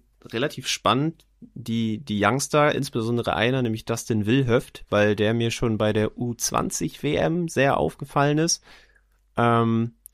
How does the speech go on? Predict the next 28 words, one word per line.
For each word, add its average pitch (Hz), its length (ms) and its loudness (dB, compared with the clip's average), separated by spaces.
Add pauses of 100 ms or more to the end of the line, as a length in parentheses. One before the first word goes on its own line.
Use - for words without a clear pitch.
(160)
sehr 117 180 4
talentierter 117 540 2
Spieler, 113 420 4
ist 107 140 2
aus - 200 0
den 101 360 0
U 98 160 -2
S - 160 -4
A 110 400 4 (100)
rübergewechselt 110 720 0
jetzt 107 220 -2
in 107 80 -4
die 101 100 -2
D 95 240 0
E - 20 2
L. 104 320 2 (380)
Den 101 140 0
sollte 101 280 2
man, 104 140 0
glaub 101 200 0
ich, - 80 -10
im 101 120 -2
Blick 104 240 -2
haben. 104 260 0
Könnte 151 600 4 (200)
überraschen, 110 580 2 (260)
glaub 80 240 -2
ich. - 220 -12